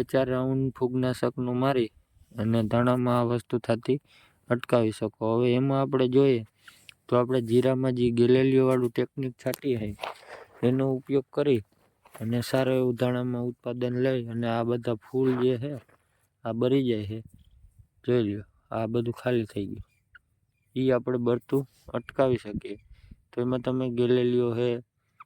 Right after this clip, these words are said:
azoxystrobin, difenoconazole, બીજા નંબરમાં એમ પિસ્તાલીસ,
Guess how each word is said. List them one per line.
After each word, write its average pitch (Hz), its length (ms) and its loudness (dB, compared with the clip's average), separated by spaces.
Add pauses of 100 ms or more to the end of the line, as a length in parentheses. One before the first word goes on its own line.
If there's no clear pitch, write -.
(240)
azoxystrobin, 123 920 -2
difenoconazole, 120 1160 -2 (1500)
બીજા 123 280 0
નંબરમાં 127 640 -2 (920)
એમ 120 180 -4
પિસ્તાલીસ, 117 720 -4